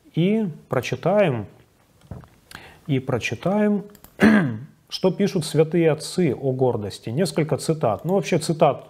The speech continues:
миллион, конечно, святых отцов о гордости. Я выбрал несколько очень важных, на мой взгляд. Святитель Николай Сербский.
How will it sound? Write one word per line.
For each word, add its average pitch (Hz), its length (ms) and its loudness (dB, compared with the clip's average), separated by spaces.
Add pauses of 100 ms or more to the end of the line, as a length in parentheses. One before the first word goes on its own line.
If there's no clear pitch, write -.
(100)
миллион, 165 560 2
конечно, 123 520 -4
святых 127 380 -2
отцов 120 340 -2
о 123 40 0
гордости. 120 500 -4
Я 160 280 2 (380)
выбрал 156 400 4
несколько 156 640 -2 (340)
очень 185 280 2
важных, 107 460 -2
на 110 80 -10
мой 110 160 -8
взгляд. 107 380 -6 (260)
Святитель 196 500 0
Николай 151 360 2
Сербский. - 680 -6